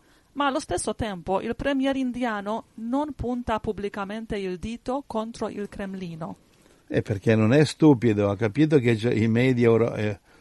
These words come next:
Speaker 2: occidentali sono tutto un pacco di, di letame.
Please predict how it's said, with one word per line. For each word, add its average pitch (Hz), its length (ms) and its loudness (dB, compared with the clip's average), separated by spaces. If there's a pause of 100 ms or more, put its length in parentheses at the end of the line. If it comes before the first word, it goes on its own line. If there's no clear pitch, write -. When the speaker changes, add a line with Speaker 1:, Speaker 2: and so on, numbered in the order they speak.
(220)
Speaker 2:
occidentali 120 880 2
sono 104 180 -2
tutto 107 320 -2
un 95 380 -4 (200)
pacco 107 440 -2
di, 98 200 -4
di 95 140 -4
letame. 92 680 -6